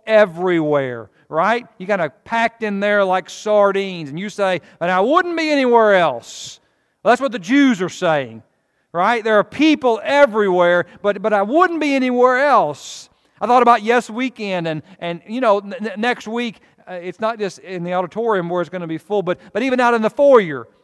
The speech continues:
And we, we, listen, we have the largest foyer of any congregation in the whole world, maybe. Uh, I think that may be an accurate statement. I mean, it's huge.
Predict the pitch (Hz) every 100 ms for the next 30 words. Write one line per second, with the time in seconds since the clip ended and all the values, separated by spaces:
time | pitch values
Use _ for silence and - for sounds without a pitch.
0 | _ _ - 220 226 233 226 220 269 247
1 | 160 185 233 233 175 185 202 220 202 190
2 | - 220 226 226 175 - 220 220 214 -
3 | - 226 220 202 220 226 240 202 170 156
4 | 233 190 175 240 285 175 139 139 131 117
5 | - _ _ - 175 165 147 156 180 262
6 | 190 156 180 233 151 147 170 190 202 208
7 | - 220 240 147 131 151 185 180 - 285
8 | 370 320 185 120